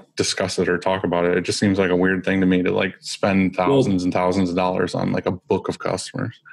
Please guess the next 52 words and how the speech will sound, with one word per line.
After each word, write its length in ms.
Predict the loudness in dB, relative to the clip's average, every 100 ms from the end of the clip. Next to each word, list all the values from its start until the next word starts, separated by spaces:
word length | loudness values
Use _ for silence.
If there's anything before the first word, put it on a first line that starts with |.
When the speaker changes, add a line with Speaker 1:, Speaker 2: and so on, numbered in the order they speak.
| -6
Speaker 2:
especially 460 | -4 0 0 4 4
right 300 | 4 4 2
now 260 | 2 4
with, 220 | 4 4 2
like, 160 | 0
covid, 420 | 0 2 4 4
like, 160 | 4 2
I 80 | 2
don't 140 | 2
know 40 | 0
if 140 | 2
you 100 | 4 4
guys 140 | 4
are 260 | 2 2 -2 -4
Speaker 1:
Yeah. 140 | -2 0 2
Speaker 2:
realizing 440 | 4 4 4 2
this 360 | 2 0 -2 -6 -6
too, 260 | 2 4 4
but, 160 | 2
like, 300 | 0 -2 -4 -16 -20 -20 -12 -4
how 280 | 0 2
many 180 | 4 4
of 60 | 4
your 100 | 2
contacts 640 | 0 -2 0 0 0 0
are 60 | -2
coming 380 | -2 0 0 0
back, 500 | 0 0 -2 -4 -10 -12 -8 -4
like, 260 | -2 -2 -8 -8 0
"Oh, 80 | 2
this 160 | 2
person's 420 | 0 -2 0 0
no 120 | 2 2
longer 280 | 4 4 4
with 200 | 2 0
this 140 | -4
company," 400 | -4 -2 0 0
and 120 | 0
whatnot. 380 | -2 -2 -2 0 0
And 40 |
I 40 |
think, 280 | 0 0 -2 -2
I 60 | 0
think 180 | 2 2
there's 180 | 2 2
gonna 140 | 2
be 100 | 2
a 40 |
fair 240 | 2 0 2
amount 260 | 2 0
that, 160 | 0 2
like, 260 | 2 0